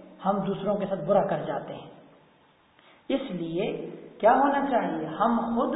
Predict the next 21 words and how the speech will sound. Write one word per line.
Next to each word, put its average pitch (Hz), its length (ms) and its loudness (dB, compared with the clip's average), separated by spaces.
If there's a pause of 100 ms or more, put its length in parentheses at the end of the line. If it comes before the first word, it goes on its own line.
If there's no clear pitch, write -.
(140)
اپنے 214 380 0
آپ 175 480 0
کو 214 180 -2 (1600)
برے 175 220 0
راستے 208 340 2 (100)
سے 240 80 -2
بچائیں 247 420 0 (240)
اور 208 120 2 (140)
کسی 233 260 -4
اور 220 300 0
کو 214 80 -2
بھی 202 120 -2
برے 185 220 -2
راستے 165 360 -2
پر 170 200 -2 (320)
نہ 180 200 2 (100)
ڈالیں۔ - 320 -8
اگر 247 260 2
تو 240 120 4
آپ 233 100 10
بچا 214 340 4